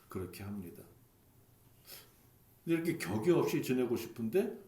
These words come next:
목사라는 신분이 자꾸 그런 영향을 주는 것 같습니다. 사실 목사는요,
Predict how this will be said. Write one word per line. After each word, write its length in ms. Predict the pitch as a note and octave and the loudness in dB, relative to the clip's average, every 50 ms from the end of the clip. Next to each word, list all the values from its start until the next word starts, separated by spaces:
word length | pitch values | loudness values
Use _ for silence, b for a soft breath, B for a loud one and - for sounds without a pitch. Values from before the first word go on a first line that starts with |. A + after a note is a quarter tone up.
| - | -6
목사라는 580 | - A2 G2+ - - C#3 C#3 C#3+ D3+ D#3+ E3+ E3 | -4 -4 -4 -4 -2 -2 -2 0 0 -2 -2 -4
신분이 560 | - - C#3+ B2 B2 C#3 D3+ C3 F#2 - - - - - | -4 -6 -6 -4 -4 -2 -2 -2 -2 -2 -6 -12 -14 -14
자꾸 360 | - - A#2+ - - D#3 B2+ | -12 -12 -10 -6 -4 -4 -4
그런 260 | - - A2 A2 A2+ G#2 | -2 -2 -2 0 0 0
영향을 400 | F2+ F2+ F#2+ G2 G2+ G#2+ A2 G#2 | -2 -2 -2 -2 -2 -2 -2 -4
주는 220 | - G2 F#2 F#2 | -6 -8 -8 -8
것 120 | F2+ G2+ F2+ | -6 -6 -8
같습니다. 520 | F2 E2 - - F#2+ F2 E2 D#2+ E2 - - - - - - - B B B B B B B | -8 -10 -12 -12 -14 -14 -14 -14 -16 -18 -20 -20 -20 -20 -20 -20 B B B B B B B
사실 240 | D#3 D3+ C#3+ D3+ F#3 D3+ | -4 0 2 4 4 4
목사는요, 720 | A#2+ A#2 - - C#3 B2+ B2 A2 C3 F3 C#3 G2+ - - | 4 2 -2 0 0 0 0 0 0 0 -2 -2 -4 -8